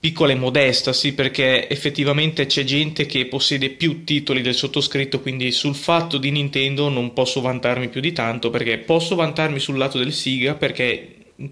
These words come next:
tanti titoli Sega li ho. Infatti tra non molto farò anche un video relativo alla collezione sia Master System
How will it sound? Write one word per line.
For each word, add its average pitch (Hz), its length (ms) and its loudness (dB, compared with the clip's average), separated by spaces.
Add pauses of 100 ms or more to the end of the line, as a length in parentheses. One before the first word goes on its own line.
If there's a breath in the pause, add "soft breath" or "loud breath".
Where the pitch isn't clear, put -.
(140)
tanti 175 380 2
titoli 143 340 0
Sega 135 360 0
li 135 180 2
ho. 127 120 2
Infatti 143 480 -2 (300 loud breath)
tra 131 160 -4
non 135 160 0
molto 147 260 2
farò 131 260 2
anche 131 280 0
un 135 100 -2
video 127 300 0
relativo 139 540 0
alla 123 100 2
collezione 127 680 -2
sia 151 320 0
Master 139 480 -4
System 175 600 -2